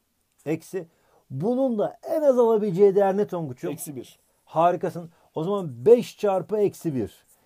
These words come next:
Speaker 1: Niye bunun en fazlasını, bunun en azını aldım diyeceksin. Çünkü ben bunun maksimum olmasını istiyorsam Tonguç, bunun maksimum olmasını istediğim anda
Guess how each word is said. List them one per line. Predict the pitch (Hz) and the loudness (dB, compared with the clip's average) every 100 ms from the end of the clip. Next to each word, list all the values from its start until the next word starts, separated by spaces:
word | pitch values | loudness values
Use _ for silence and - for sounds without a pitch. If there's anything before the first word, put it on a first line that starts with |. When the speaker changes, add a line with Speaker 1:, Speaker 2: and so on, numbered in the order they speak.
| _ | _
Speaker 1:
Niye | 139 160 240 240 | -10 2 6 6
bunun | 185 196 165 | 4 -2 -4
en | 113 180 175 | -8 -6 -4
fazlasını, | - 151 135 127 127 120 113 | -2 -2 -2 -10 -10 -10 -10
bunun | 107 160 147 | -10 -8 -8
en | - 156 | -8 -8
azını | 147 120 120 | -8 -8 -8
aldım | 113 107 | -6 -8
diyeceksin. | 104 95 - - - _ _ | -10 -10 -14 -18 -20 _ _
Çünkü | - 208 170 120 | -10 -8 -6 -6
ben | 196 214 | -4 -4
bunun | 208 185 | -4 -4
maksimum | 127 131 170 - 208 185 | -4 -6 -6 -8 -8 -6
olmasını | 160 147 135 127 120 | -6 -6 -8 -8 -10
istiyorsam | 107 190 170 131 | -8 -8 -8 -10
Tonguç, | 101 90 92 156 _ _ _ _ _ _ _ - | -12 -14 -14 -18 _ _ _ _ _ _ _ -10
bunun | 202 226 | -6 -6
maksimum | 190 208 - 214 214 | -6 -8 -10 -10 -8
olmasını | 202 180 165 165 | -8 -8 -12 -14
istediğim | 165 - 190 226 190 | -12 -10 -10 -8 -8
anda | 196 202 220 - | -6 -6 -6 -8